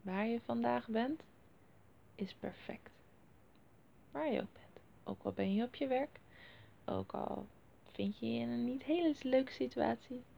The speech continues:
je hoeft nergens anders te zijn. Want deze situatie geeft je precies wat je nodig hebt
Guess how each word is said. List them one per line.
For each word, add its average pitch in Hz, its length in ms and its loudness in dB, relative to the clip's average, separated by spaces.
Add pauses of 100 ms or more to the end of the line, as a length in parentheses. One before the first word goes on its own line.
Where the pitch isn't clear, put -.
(880)
je 202 100 0
hoeft 202 280 -2
nergens 196 360 0
anders 190 260 -2
te - 100 -16
zijn. - 300 -6 (120)
Want 196 180 0
deze 226 280 4
situatie - 680 -2
geeft - 320 -8
je - 140 -10
precies - 760 -4 (320)
wat - 220 0
je 294 80 -2
nodig 269 400 6
hebt - 260 2